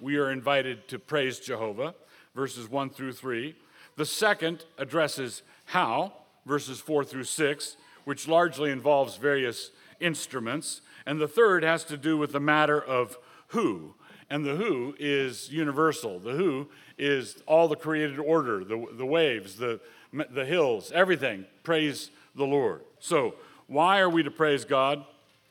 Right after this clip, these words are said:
Secondly, how are we to praise God? And not only with instruments, but we're to praise God noisily. We're to praise God with a great noise.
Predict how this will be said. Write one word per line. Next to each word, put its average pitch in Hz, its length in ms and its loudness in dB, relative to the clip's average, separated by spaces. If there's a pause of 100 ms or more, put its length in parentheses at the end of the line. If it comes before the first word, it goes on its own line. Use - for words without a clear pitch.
(260)
Secondly, 165 560 0
how 180 280 4
are 151 140 4
we 135 140 -4
to 120 100 -12
praise 139 320 -2
God? 127 380 0 (380)
And 147 340 -2 (160)
not 160 200 2
only 160 140 0
with 135 220 -4
instruments, 127 580 -6
but 131 160 -10
we're 143 160 0
to 131 80 -8
praise 143 540 0 (320)
God 139 400 2 (100)
noisily. 131 840 -2 (240)
We're 131 100 -4
to 127 80 -4
praise 165 400 2
God 139 380 2 (280)
with 139 280 -4
a 127 60 -6
great 156 400 2 (460)
noise. 135 640 -2